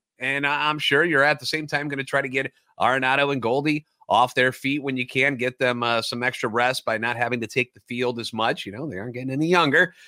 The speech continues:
So not a lot of room there at the D H spot either.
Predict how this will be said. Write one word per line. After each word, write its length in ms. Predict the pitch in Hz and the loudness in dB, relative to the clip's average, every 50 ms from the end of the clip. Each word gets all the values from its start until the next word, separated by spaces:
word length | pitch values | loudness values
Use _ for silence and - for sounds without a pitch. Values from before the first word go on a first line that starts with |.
| - - _ _ - | -20 -20 _ _ -4
So 560 | - - 175 170 165 160 156 151 147 135 - _ | 0 2 4 6 6 6 6 4 2 -2 -8 _
not 200 | 151 160 196 269 | -2 0 2 2
a 20 | 262 | 4
lot 140 | 240 226 196 | 4 4 4
of 80 | 185 | 2
room 180 | 214 226 202 165 | 2 0 0 2
there 140 | 143 127 123 | 4 4 4
at 120 | 120 113 | 4 2
the 60 | 117 | -2
D 160 | 113 127 127 | -4 -2 -2
H 180 | 120 120 104 - | -2 -2 -4 -4
spot 260 | - - 113 107 107 | -2 0 0 0 2
either. 300 | 127 151 131 82 - - | 2 0 0 -2 -4 -14